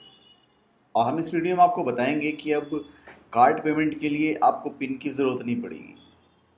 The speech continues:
आधार कार्ड से ही आपका ट्रांजैक्शन हो जाएगा। क्रेडिट या डेबिट कार्ड से ट्रांजैक्शन करने के लिए अगले साल से पिन डालने की ज़रूरत नहीं पड़ेगी। इसकी जगह अंगूठे के निशान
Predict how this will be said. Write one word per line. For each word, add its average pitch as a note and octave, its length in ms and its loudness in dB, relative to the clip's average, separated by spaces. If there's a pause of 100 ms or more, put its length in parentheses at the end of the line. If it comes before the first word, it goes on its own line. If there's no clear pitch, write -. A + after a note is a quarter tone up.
(680)
आधार C3+ 300 4
कार्ड D#3 240 2
से E3+ 120 -8
ही D#3+ 60 0
आपका C#3+ 240 2
ट्रांजैक्शन A#2 520 -2
हो G2+ 120 -12
जाएगा। - 520 -10 (1500)
क्रेडिट F#3 580 2 (120)
या C#3 120 4
डेबिट E3+ 360 2
कार्ड F3+ 200 2
से F#3+ 120 -4
ट्रांजैक्शन C3 540 -6
करने D3 260 -4
के D3+ 140 -12
लिए D#3 300 0 (580)
अगले C#3+ 260 2
साल A#2+ 360 0
से - 180 -6 (680)
पिन F3 200 2
डालने D#3+ 260 4
की D#3 120 -2
ज़रूरत C3+ 280 0
नहीं G2+ 100 -6
पड़ेगी। - 1200 -14
इसकी F3+ 220 -8
जगह F#3 240 2
अंगूठे C3 360 -2
के E3 80 -6
निशान C3+ 480 -2